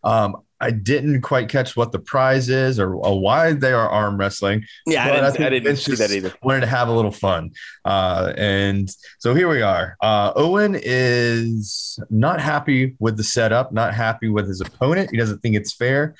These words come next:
Speaker 1: because Ahmed is all oiled up. He says it's not regulation. He, he's all oiled up. Look at him. He's gotta wipe that oil off of him. Get it off of him, right?
Speaker 2: The, the irony of that is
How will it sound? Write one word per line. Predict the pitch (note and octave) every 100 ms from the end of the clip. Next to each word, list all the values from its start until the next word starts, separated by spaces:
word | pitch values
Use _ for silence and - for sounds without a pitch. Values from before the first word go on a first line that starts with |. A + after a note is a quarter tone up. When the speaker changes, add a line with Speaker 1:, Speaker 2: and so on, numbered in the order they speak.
| - -
Speaker 1:
because | G3 A#2 G#2
Ahmed | - C3+ C3+ C3+ A#2+
is | G#2
all | - A2 A#2+ A#2 B2 - - -
oiled | A2 A2+ G#2+ G#2 -
up. | G2 F#2 D#2
He | - G2
says | G2 F#2+ F2+
it's | F2+
not | G#2+ C3+
regulation. | C#3 B2+ A#2+ A#2 A2 G#2+ G#2+ - - -
He, | G#2 G#2+
he's | G2+ F#2+
all | G2 B2 C#3 C3
oiled | B2+ A#2
up. | A#2 G2+
Look | A2 B2
at | F#2+ E2
him. | E2+
He's | G2+ G#2+ G#2
gotta | B2 A2+
wipe | C3 C3+
that | C#3
oil | G2+ A#2+ A2 G#2 - - - -
off | A#2 A2+
of | F#2+ E2
him. | D2+
Get | F2+ C#3+
it | C3+
off | A#2 F#2+ F2
of | D#2+ F2+
him, |
right? | G2 A2+ C#3
Speaker 2:
The, | G3+ - -
the | G#3
irony | F#3 G#3 A#3 A#3 G#3+
of | F3+ D#3+
that | E3 E3 C3
is | C#3 C3+ C3 B2+